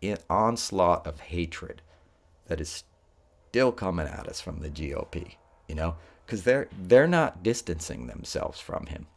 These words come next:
right? They avoided the Sunday talk shows yesterday. This is Monday afternoon or morning as I'm taping this. But, uh, you know, th-, they're sort of trying to lay low,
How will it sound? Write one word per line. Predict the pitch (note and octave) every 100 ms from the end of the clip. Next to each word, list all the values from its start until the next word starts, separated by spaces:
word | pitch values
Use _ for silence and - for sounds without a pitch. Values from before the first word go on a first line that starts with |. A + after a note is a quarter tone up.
| _ _ _
right? | - D#2 E2+ - - _ -
They | G2
avoided | G#2 F#2 G#2 G2+ F2+
the | E2+
Sunday | - F#2 F2 F2 F2 D#2+ - - - -
talk | G#2 F2+ -
shows | - D#2+ C#2 C2+
yesterday. | D2 D2+ - D#2+ F2
This | G#2 -
is | -
Monday | - D2+ D2 D#2+
afternoon | D#2+ D#2+ D#2+ E2 F2+ F#2+ - _
or | E2+ E2 E2
morning | D#2+ D#2+ E2+
as | E2
I'm | E2 D2+
taping | F2 E2 F2+
this. | G2 F#2+ - - - _ _ _
But, | F#2+ F#2
uh, | F2 D#2+ - - -
you | A#2
know, | F2 - _
th-, | - -
they're | G#2 F#2
sort | - A2 A2
of | A2+ -
trying | A#2 A2 A2
to | G#2+
lay | G#2 G#2+
low, | G#2 G#2+ G#2